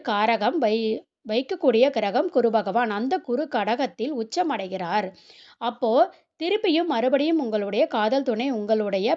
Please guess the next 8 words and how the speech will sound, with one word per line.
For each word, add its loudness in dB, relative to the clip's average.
பிள்ளைகள், 2
குறிப்பிட்டு -2
பெண் 2
சகோதரிகளுக்கு 2
தங்க 0
நகை 0
போய் 2
சேர 2